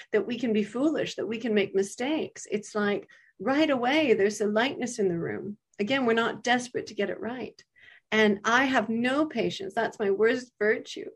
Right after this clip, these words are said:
So it just helps me to go, "Okay, just wait. Just offer your time here." And it's going to make things so much simpler. And then we can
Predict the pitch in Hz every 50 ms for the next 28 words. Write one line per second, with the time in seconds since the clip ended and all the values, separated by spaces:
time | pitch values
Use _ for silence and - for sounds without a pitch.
0 | - - - - - - - - 285 254 240 240 226 220 220 - - - 247 247
1 | 247 - - - 277 269 254 254 - - 247 247 254 262 269 - 262 - 208 185
2 | 175 175 - - 208 - 285 302 311 240 - - - - - - _ _ _ _
3 | - - - - - 247 240 233 226 240 247 247 - - - - - 196 214 -
4 | - - 359 - - - - _ _ _ _ - - 302 311 311 311 - - -
5 | - - - 247 262 294 302 - - 311 294 254 233 226 226 - - 254 254 269
6 | 294 330 359 370 349 - - - - - - _ _ _ - - - - - _
7 | - 226 233 233 240 226 - - - 233 220 - - - 254 247 262 277 269 277
8 | 254 226 208 - - - - 202 208 214 208 - - 220 214 220 214 185 - -
9 | - - 226 240 277 277 - - - - - - - 214 233 247 240 254 262 262
10 | 262 262 254 247 - - 277 269